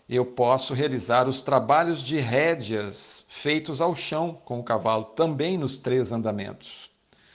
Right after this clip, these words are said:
Então, é, essa, essa ferramenta, chamada cabresteamento lateral, ela é muito desejável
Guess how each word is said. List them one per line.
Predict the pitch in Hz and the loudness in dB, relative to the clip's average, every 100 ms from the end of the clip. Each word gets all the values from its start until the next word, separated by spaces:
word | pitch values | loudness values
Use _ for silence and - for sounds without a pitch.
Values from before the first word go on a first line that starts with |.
| - - - _ - | -20 -20 -20 _ -12
Então, | 120 117 147 160 180 - | -12 -2 0 2 0 -2
é, | 135 127 123 120 117 110 110 107 104 104 107 104 - _ | 0 4 4 4 2 0 0 0 -2 -2 -4 -8 -14 _
essa, | 135 143 - - 131 117 107 101 104 - | 2 2 2 2 6 8 6 4 -2 -8
essa | - 143 156 | -2 2 2
ferramenta, | - 123 113 139 160 104 101 | 2 2 2 -2 -4 -8 -10
chamada | - 104 104 101 101 107 107 - | -8 -4 -2 -2 -4 -8 -10 -8
cabresteamento | 110 123 127 107 113 113 | -2 -2 -2 -2 -2 -4
lateral, | 107 107 107 156 123 90 - _ _ - - - _ _ | -4 0 4 4 2 -2 -16 _ _ -20 -20 -20 _ _
ela | 131 143 | 2 4
é | |
muito | 143 175 226 175 | 4 2 0 0
desejável | 156 123 110 113 113 127 123 156 165 | 0 0 0 4 4 4 2 -2 -4